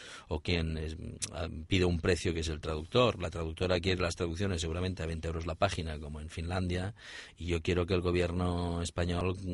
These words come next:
compre libros como el gobierno alemán, que es un veinte por ciento de la producción editorial para bibliotecas públicas, y aquí creo que es menos de uno. No tengo cifras, pero andamos más o menos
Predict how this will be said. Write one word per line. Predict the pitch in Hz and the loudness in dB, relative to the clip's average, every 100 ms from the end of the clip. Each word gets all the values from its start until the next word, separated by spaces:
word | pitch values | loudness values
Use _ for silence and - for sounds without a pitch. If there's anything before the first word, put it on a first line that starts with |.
| 85 | 0
compre | 92 85 90 90 | 0 2 4 4
libros | 90 90 92 | 4 2 2
como | - 101 | 2 0
el | 92 | 0
gobierno | 87 85 87 85 | 0 0 0 0
alemán, | 80 95 113 | 0 0 0
que | 98 87 | -2 -2
es | |
un | 90 | -2
veinte | 85 87 | -2 -2
por | 82 80 | -4 -2
ciento | 85 78 | -2 -2
de | |
la | 76 | -4
producción | 78 73 85 80 | -4 -4 -4 -4
editorial | 76 82 82 | -4 -4 -2
para | 85 | -4
bibliotecas | 80 78 80 76 | -4 -6 -6 -6
públicas, | - 98 95 87 82 | -4 -2 -2 -4 -6
y | |
aquí | 76 82 | -4 -4
creo | 82 80 | -4 -4
que | |
es | 85 | -2
menos | 80 76 | -4 -4
de | 76 | -6
uno. | 78 78 | -6 -4
No | 87 151 | 0 0
tengo | 139 113 | 2 0
cifras, | 87 82 - 73 - | 0 -2 -4 -8 -6
pero | 82 80 | -6 -6
andamos | - 87 87 87 110 107 98 | -4 -6 -2 0 2 2 0
más | 87 | -2
o | 92 | -2
menos | 98 107 | -2 -2